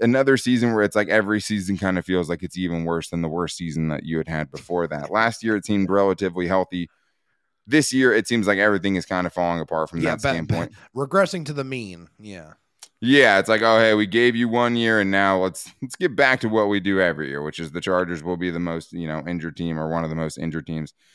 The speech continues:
Speaker 1: in the entire league. But we had a question from Dylan about the injuries. Let's see what he has for us.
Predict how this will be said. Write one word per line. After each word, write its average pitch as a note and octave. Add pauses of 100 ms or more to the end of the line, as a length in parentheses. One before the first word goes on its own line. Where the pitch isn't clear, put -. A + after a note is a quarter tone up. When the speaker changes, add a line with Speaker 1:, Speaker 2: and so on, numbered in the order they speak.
(160)
Speaker 1:
in C3
the C#3+
entire C3+
league. B2+
But C3+
we D#3
had D3+
a -
question C#3
from C#3+
Dylan F3+
about A#2
the G#2
injuries. G#2+
Let's F2+
see G#2
what G2
he F2+
has D2
for C#2+
us. -